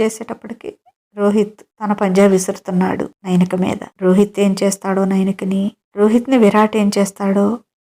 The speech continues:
ముందు ముందు తెలుసుకుందాం. ఇదండి ఈరోజు కథ. మీకు నచ్చిందా? మీకు నచ్చితే తప్పనిసరిగా ఒక లైక్ ఇవ్వండి. అలాగే ఈ కథ పైన మీ అమూల్యమైన అభిప్రాయాన్ని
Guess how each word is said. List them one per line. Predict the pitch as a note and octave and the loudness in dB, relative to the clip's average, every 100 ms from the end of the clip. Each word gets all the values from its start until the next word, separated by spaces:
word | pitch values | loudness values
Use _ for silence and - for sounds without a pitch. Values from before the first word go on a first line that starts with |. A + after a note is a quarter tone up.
| _ _ | _ _
ముందు | F#3 F3+ | -2 2
ముందు | F#3+ G3+ G#3 | 4 2 2
తెలుసుకుందాం. | G3+ F#3 - - F#3 - A#3 - _ G3+ | -2 -2 -2 -4 -8 -8 -10 -16 _ -8
ఇదండి | F#3+ F#3 F#3 G#3 | -2 2 2 4
ఈరోజు | G#3 G3 F#3+ | 4 2 0
కథ. | F#3 F#3+ G3 G3+ _ _ _ _ _ G#3+ | -4 -2 -2 -2 _ _ _ _ _ -12
మీకు | G#3 | -2
నచ్చిందా? | A3 G#3+ A#3 A3+ B3 G4 - _ _ _ _ | 0 0 0 0 2 0 -4 _ _ _ _
మీకు | B3 - | -10 -4
నచ్చితే | B3 A#3+ - B3+ | -2 -2 -2 -4
తప్పనిసరిగా | B3+ G#3+ - G3+ G#3+ G#3 G3+ G#3 G#3+ _ - | -2 -2 -2 -4 0 0 0 -2 -2 _ -8
ఒక | - | 0
లైక్ | G#3+ F#3+ G3 | 2 2 0
ఇవ్వండి. | F#3 F#3+ F#3+ - _ _ _ | -2 -2 -4 -8 _ _ _
అలాగే | G3+ G3 F#3+ F#3 G3 G#3+ _ - | -4 0 0 0 -4 -4 _ -10
ఈ | A#3 | -6
కథ | A#3 A3 A3+ | 0 2 2
పైన | A#3+ A#3 C4 F4+ - | 2 2 2 -2 0
మీ | A3 | 2
అమూల్యమైన | A3 G#3 A#3 A#3 A3+ A3+ | 4 4 4 2 2 2
అభిప్రాయాన్ని | A3 G#3+ G#3+ - A3 A3 A3 | 0 -2 -4 -4 -2 0 0